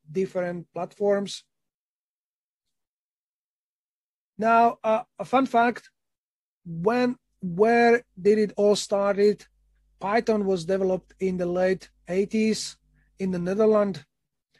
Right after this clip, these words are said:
and the first release to the public was in nineteen ninety-one. Now, the second language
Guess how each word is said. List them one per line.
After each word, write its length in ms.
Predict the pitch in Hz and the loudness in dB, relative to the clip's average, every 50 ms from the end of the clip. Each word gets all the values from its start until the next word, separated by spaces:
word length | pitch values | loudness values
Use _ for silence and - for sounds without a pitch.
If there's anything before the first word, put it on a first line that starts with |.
| _ _ _ - | _ _ _ -10
and 120 | 180 185 | -8 -6
the 80 | 180 175 | -6 -8
first 340 | - - 240 254 262 220 214 | -2 2 4 4 4 4 2
release 580 | 214 208 214 220 226 233 226 208 190 - - - | 2 2 4 4 2 2 0 0 -2 -4 -6 -6
to 100 | - 185 | -6 -6
the 80 | 180 | -6
public 440 | 165 - 190 196 185 180 190 190 165 | -6 -4 -4 -4 -2 -2 -2 -4 -4
was 360 | 165 165 170 175 175 175 170 - | -4 -4 -2 -2 -2 -4 -6 -10
in 180 | - 175 170 165 | -12 -12 -10 -8
nineteen 720 | 165 175 185 190 190 180 - 185 180 180 180 180 180 165 - _ _ _ _ _ _ | -8 -6 -6 -6 -8 -8 -8 -8 -6 -6 -6 -8 -8 -12 -14 _ _ _ _ _ _
ninety-one. 800 | 156 165 170 175 165 - 180 165 156 156 165 180 190 190 175 - _ _ _ _ _ _ _ _ _ _ _ _ _ _ _ _ _ _ _ _ _ _ _ _ _ _ _ _ _ _ _ _ _ _ _ _ _ _ _ _ _ _ _ _ _ _ _ _ _ _ _ _ _ _ _ _ _ _ _ _ _ _ _ _ _ _ _ _ _ _ _ _ _ _ _ _ _ _ _ _ _ _ _ _ | -10 -8 -8 -8 -6 -6 -8 -8 -4 -4 -2 -2 -2 -2 -4 -8 _ _ _ _ _ _ _ _ _ _ _ _ _ _ _ _ _ _ _ _ _ _ _ _ _ _ _ _ _ _ _ _ _ _ _ _ _ _ _ _ _ _ _ _ _ _ _ _ _ _ _ _ _ _ _ _ _ _ _ _ _ _ _ _ _ _ _ _ _ _ _ _ _ _ _ _ _ _ _ _ _ _ _ _
Now, 360 | 196 208 214 220 220 220 220 | 0 2 2 4 4 4 4
the 120 | 214 220 202 | 4 2 0
second 400 | - - 262 262 262 254 220 208 | 0 0 -2 0 0 0 2 4
language 640 | 208 208 214 214 214 202 180 160 - - - - | 4 4 2 2 0 0 -2 -2 -6 -10 -12 -12